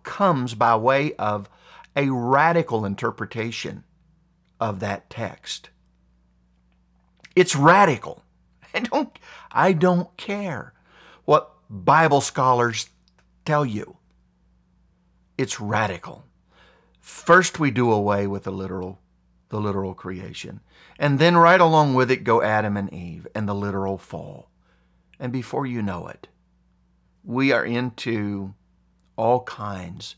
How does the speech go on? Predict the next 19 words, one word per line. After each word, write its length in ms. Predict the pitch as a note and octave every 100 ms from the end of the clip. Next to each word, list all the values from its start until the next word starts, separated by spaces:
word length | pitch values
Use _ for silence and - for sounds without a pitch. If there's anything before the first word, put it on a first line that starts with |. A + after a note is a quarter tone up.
| _ _ -
of 220 | G#2 F#2
liberal 380 | G2+ F#2+ G2 F#2+
nonsense, 880 | F#2 F#2+ G2 G2 - - - - - _ _ _ _ _ _ _ _ _ _ _ _ _ -
even 640 | D#3+ F#3+ A2+ G2 G2+ A2+ - _ _ _ _ _ _ _ _ _ _ _ _ _ _ _ _ _ -
into 380 | A2 A2 G#2+ G2+
things 540 | - G2+ G2 F#2+ -
like 240 | G2+ F2+ G#2 _
gender 340 | - G2+ G2
dysphoria. 680 | F#2 F#2 - A#2+ G#2+ A2 - - _ - - -
Because 300 | D3 F#3+ D#3+
if 140 | D#3+
our 240 | D#3+ D3 C#3
identity 680 | A#2+ E3+ G3 F#3+ D#3 F2 - _ _ _ _ _ _
isn't 580 | A3+ B3+ D#3+ F#3 A#3 - -
in 160 | C#3+
the 100 | C#3+
image 400 | C3+ C3+ C3 G#2+
of 160 | A2+ F2
God, 460 | G2+ F#2+ - -